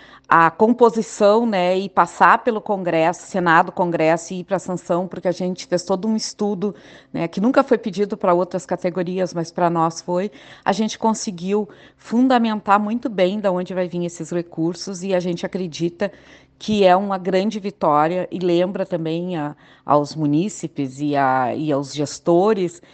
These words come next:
que essas pessoas, elas, ãh, mais bem pagas, né, ou pelo menos com salário um pouco melhor,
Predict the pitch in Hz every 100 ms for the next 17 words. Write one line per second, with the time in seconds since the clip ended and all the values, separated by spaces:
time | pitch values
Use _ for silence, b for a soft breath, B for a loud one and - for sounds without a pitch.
0 | B B _ - 196 175 220 262 - 233
1 | 220 202 196 214 175 190 185 185 - -
2 | 180 175 165 165 _ - 170 170 196 247
3 | - - 160 180 170 165 139 208 190 147
4 | 165 151 170 160 190 175 165 170 - 185
5 | - 165 175 175 - 208 220 202 190 170
6 | 160 180